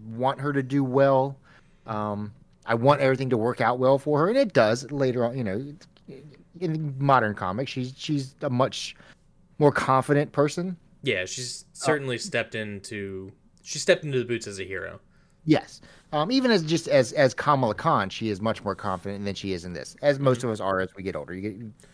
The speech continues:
Speaker 1: you become a little more confident in your own skin.
Speaker 2: Yeah.
Speaker 1: Um, it's fantastic.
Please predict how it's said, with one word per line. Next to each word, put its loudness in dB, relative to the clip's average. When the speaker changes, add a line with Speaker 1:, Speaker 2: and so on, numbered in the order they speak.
Speaker 1:
you -8
become -2
a -2
little -2
more 0
confident -6
in -6
your -2
own -6
skin. -12
Speaker 2:
Yeah. 0
Speaker 1:
Um, 4
it's -14
fantastic. 6